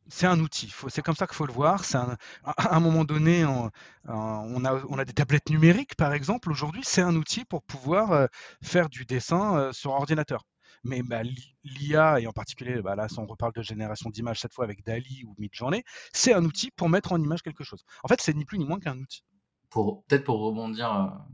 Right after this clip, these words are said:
Speaker 2: vu de ma fenêtre, je sais que c'est pas le sujet, mais, euh, en tant que semi-créateur de contenu, pour ce qui me concerne, moi, ce que j'ai remarqué, c'est que ça fait aussi gagner du temps. En fait, ça va t'aider à créer des trames,
Speaker 1: Oui.
Speaker 2: créer des sommaires. Tu vois, pour les trames des podcasts, par exemple, je mets mes inputs de manière assez bancale,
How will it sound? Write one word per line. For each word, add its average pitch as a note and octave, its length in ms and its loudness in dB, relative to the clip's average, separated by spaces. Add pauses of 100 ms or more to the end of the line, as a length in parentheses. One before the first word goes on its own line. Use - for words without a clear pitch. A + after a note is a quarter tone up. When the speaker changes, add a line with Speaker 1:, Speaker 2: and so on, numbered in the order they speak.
Speaker 2:
vu G2+ 100 -8
de G#2 60 2
ma G2+ 120 2
fenêtre, A2 240 -4
je G#2 60 -12
sais G#2+ 160 -10
que - 40 -14
c'est G#2+ 120 -6
pas G#2 100 -4
le G2+ 80 -4
sujet, A2+ 380 -2
mais, G#2 240 4
euh, F2+ 320 -4 (280)
en F#2+ 100 -8
tant G2 160 -2
que F#2+ 120 -10
semi-créateur G#2 720 -6
de - 80 -20
contenu, G2+ 360 -8 (340)
pour - 80 -16
ce - 80 -14
qui - 80 -4
me G3 60 -2
concerne, - 360 -10 (200)
moi, G#3 100 2
ce - 80 -4
que A2 60 -12
j'ai G#2 100 -4
remarqué, G2 400 2
c'est B2+ 140 -6
que - 60 -16
ça F#2 120 -2
fait F2+ 160 -8
aussi G2 260 -2
gagner G#2+ 280 0
du G2+ 120 -12
temps. - 280 -6
En - 80 -20
fait, - 120 -20
ça F2+ 120 -6
va F2+ 80 -2
t'aider F#2+ 220 0
à G2 100 4
créer F2+ 240 -6
des E2 100 -10
trames, - 260 -2
Speaker 1:
Oui. A#2 100 -4
Speaker 2:
créer F2 120 -8
des E2+ 100 -6
sommaires. F#2 460 -4 (400)
Tu - 100 -2
vois, G2 80 2
pour F#2+ 120 -2
les F2+ 100 -4
trames G2 240 4
des F2+ 60 4
podcasts, G2+ 420 -2
par E2+ 120 -4
exemple, F#2+ 280 -6 (160)
je - 160 -6
mets G2+ 200 6
mes F2 360 0 (100)
inputs G2+ 280 0
de F#2 100 -6
manière F2 300 -4
assez F2+ 300 -4
bancale, G2 580 0